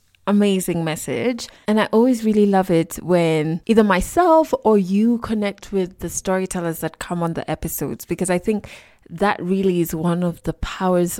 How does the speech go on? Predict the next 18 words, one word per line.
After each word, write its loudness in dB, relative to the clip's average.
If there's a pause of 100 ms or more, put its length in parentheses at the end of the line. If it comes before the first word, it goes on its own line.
of -6
sharing 2
your 0
stories, -2
that -8
people 2
can, 2 (160)
can -2
see -4
themselves -2
in -2
it -8 (100)
and -2
start -6
to -2
feel 0
less 2
alone. 0